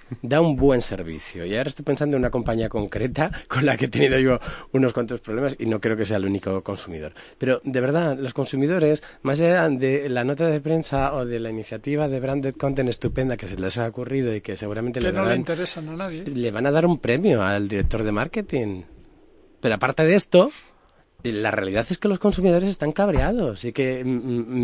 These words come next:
Speaker 1: mm, de verdad, me parece más importante que aten-, el, lo que hace atención al cliente en muchas compañías y que los clientes estén satisfechos, que los vecinos que conviven con las organizaciones estén satisfechos y contentos y orgullosos de compartir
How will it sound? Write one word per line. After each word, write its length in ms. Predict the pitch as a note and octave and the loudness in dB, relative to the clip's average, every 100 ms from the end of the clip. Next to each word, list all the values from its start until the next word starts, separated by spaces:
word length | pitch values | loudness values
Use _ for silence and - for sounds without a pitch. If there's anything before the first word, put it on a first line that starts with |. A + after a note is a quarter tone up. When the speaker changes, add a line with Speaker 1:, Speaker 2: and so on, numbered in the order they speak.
| A2+ | 0
Speaker 1:
mm, 40 | |
de 120 | G#2+ F#2 | -2 -2
verdad, 220 | G2 F3 | 2 4
me 80 | E3 | 4
parece 280 | G#2+ - F3 | 2 -2 0
más 120 | E3 | 0
importante 680 | F3+ E3 E3 A2 F#2+ F#2 F2 - - - - | 2 0 0 -2 -4 -10 -12 -18 -20 -20 -4
que 120 | C3+ | 0
aten-, 300 | G#2+ A#2+ B2+ - | 2 0 -4 -4
el, 200 | A#2 A2 | -4 -2
lo 160 | A#2 A2 | -4 -4
que 120 | A2 | -4
hace 200 | B2 F#3+ | -2 0
atención 460 | F3 F3 D#3+ E3+ E3 | 2 2 2 2 2
al 80 | - | 2
cliente 360 | E3+ E3+ C3+ | 0 2 0
en 60 | G2+ | -4
muchas 260 | G2+ C#3+ | -6 -6
compañías 640 | - D#3+ D#3 F3 D#3+ G#3 - - _ - - - | -2 0 2 2 0 -4 -12 -20 _ -20 -20 -8
y 100 | A#2 | -6
que 120 | - | -4
los 200 | G2+ - | -4 -6
clientes 480 | - A2 B2 D3 F3+ | -6 -4 -2 0 -2
estén 200 | D#3+ E3 | 0 0
satisfechos, 760 | D3 D#3 D#3 - D#3 - D3 - - - _ | 0 -4 -6 -4 -4 -4 -8 -8 -20 -20 _
que 160 | - G#2+ | -6 -4
los 420 | G2 G2+ G#2 C3 | -2 -4 -6 -4
vecinos 640 | A2+ G#2 - D3+ F3 E3 D3+ | -2 -2 0 4 6 6 4
que 160 | E3 D3 | 0 2
conviven 480 | D3+ C#3+ D#3 D3+ | 2 4 4 4
con 160 | D3 D3 | 4 2
las 140 | C#3+ | 4
organizaciones 760 | D#3 C#3+ D3 - - D#3 C3 A#2+ | 4 2 4 4 4 2 2 0
estén 420 | G#2+ C3 C#3+ C#3 | -4 0 2 2
satisfechos 680 | - C#3+ C#3 - C#3+ - C3+ | 0 -2 -2 0 0 0 -2
y 60 | B2+ | 0
contentos 480 | C3 D3 C3+ C3+ | 0 2 2 2
y 40 | C3+ | 0
orgullosos 600 | B2+ A#2+ C#3 C#3 B2 G#2+ | 0 2 2 0 -2 -6
de 100 | G#2+ | -4
compartir 680 | A2+ G#2+ A2+ G#2 C#3 C3+ | -4 -2 -4 0 2 4